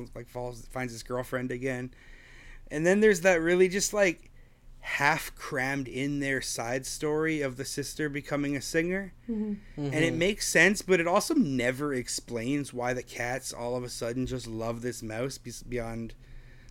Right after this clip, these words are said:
Speaker 1: like, her voice, I guess. Like, she sings
Speaker 3: Mm-hmm.
Speaker 1: a lot, and he's just like, "Oh, I gotta protect her by all means."
Speaker 2: Yeah, I think he
Speaker 1: Um,
Speaker 2: just wants
Speaker 1: it
Speaker 2: to make
Speaker 1: doesn't, like,
Speaker 2: money off of her.
Speaker 1: Yeah.
Speaker 2: Or their
Speaker 1: It,
Speaker 2: version
Speaker 1: it doesn't,
Speaker 2: of money.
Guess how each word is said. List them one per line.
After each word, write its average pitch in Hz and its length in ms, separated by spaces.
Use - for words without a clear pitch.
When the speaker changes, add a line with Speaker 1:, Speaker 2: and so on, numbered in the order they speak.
Speaker 1:
like, 123 120
her 110 160
voice, 123 360
I 170 100
guess. 190 360
Like, 110 140
she - 140
sings 139 340
Speaker 3:
Mm-hmm. 131 80
Speaker 1:
a 127 40
lot, 127 140
and 123 80
he's 120 140
just 120 160
like, 127 160
"Oh, 156 160
I 143 160
gotta 147 180
protect 143 400
her 131 240
by 131 120
all 143 120
means." 139 560
Speaker 2:
Yeah, 233 280
I 214 140
think 277 240
he 302 80
Speaker 1:
Um, 285 40
Speaker 2:
just 302 180
wants 208 180
Speaker 1:
it 156 60
Speaker 2:
to 294 60
make - 80
Speaker 1:
doesn't, 330 60
like, 302 100
Speaker 2:
money 170 260
off 170 240
of 170 120
her. 160 200
Speaker 1:
Yeah. 143 560
Speaker 2:
Or 196 60
their 170 400
Speaker 1:
It, 156 60
Speaker 2:
version 170 320
Speaker 1:
it 160 40
doesn't, 196 320
Speaker 2:
of 233 60
money. 170 220